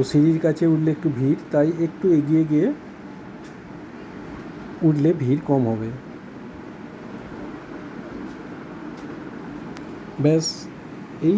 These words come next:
মেট্রোয় চেপে চলে যান মহাকরণ, হাওড়া স্টেশন অথবা হাওড়া ময়দান নূতন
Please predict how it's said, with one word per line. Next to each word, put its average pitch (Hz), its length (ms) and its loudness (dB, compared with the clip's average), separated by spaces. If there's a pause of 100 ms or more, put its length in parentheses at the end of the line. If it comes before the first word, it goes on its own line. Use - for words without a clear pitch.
(120)
মেট্রোয় 160 440 2
চেপে 139 260 4 (160)
চলে 131 240 4
যান 131 200 4 (460)
মহাকরণ, 143 540 6 (1400)
হাওড়া 135 360 6
স্টেশন 165 400 2 (360)
অথবা 135 280 0 (380)
হাওড়া 123 320 2 (100)
ময়দান 110 340 -2 (540)
নূতন 147 320 6